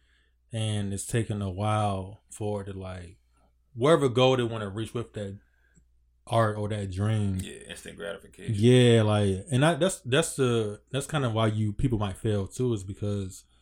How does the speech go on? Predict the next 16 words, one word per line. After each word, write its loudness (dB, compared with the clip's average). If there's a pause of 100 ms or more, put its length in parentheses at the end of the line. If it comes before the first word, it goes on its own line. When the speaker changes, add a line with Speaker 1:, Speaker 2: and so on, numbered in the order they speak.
(460)
Speaker 1:
if -2
you 2
going 4
into 2
it 2 (420)
without 2
the 0
right 0
intentions, -6 (560)
you -2
gonna -2
give -2
up 0
real -2
fast. -2
Speaker 2:
Mm-hmm. -10